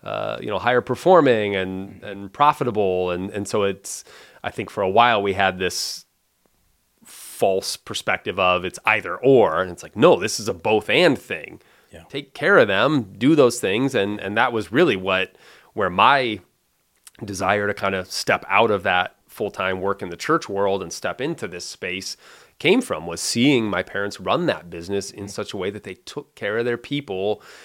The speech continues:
Speaker 1: and made hard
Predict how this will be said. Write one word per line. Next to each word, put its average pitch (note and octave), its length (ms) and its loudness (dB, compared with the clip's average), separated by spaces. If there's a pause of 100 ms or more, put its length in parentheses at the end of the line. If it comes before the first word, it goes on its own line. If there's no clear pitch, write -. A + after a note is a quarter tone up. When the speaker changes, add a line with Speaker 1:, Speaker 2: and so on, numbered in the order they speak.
(240)
Speaker 1:
and D3 500 6 (800)
made G3+ 480 -4
hard G#3 640 2